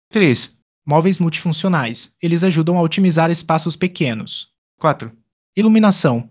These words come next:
Luminárias modernas podem mudar completamente a atmosfera. Erros comuns em reformas e como evitá-los. Evitar erros comuns pode fazer toda a diferença.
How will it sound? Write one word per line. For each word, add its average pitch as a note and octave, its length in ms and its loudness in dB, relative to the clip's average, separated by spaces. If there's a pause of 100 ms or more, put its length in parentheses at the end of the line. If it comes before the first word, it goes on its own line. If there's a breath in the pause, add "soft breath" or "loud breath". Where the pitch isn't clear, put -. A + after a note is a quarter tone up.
(120)
Luminárias D#3+ 480 4
modernas D3+ 520 0
podem F3+ 320 2
mudar D#3+ 280 4
completamente F3 720 2
a F#3+ 60 4
atmosfera. C3+ 680 -4 (340)
Erros D#3 200 0
comuns D3+ 360 -2
em D3+ 60 0
reformas D#3 640 -2
e F3+ 80 -4
como G3+ 240 -2
evitá-los. E3+ 500 0
Evitar F3 360 0
erros E3+ 240 -2
comuns D#3 360 -2
pode E3 280 -2
fazer F#3 400 -2
toda F#3 180 2
a E3 40 0
diferença. D#3+ 720 -4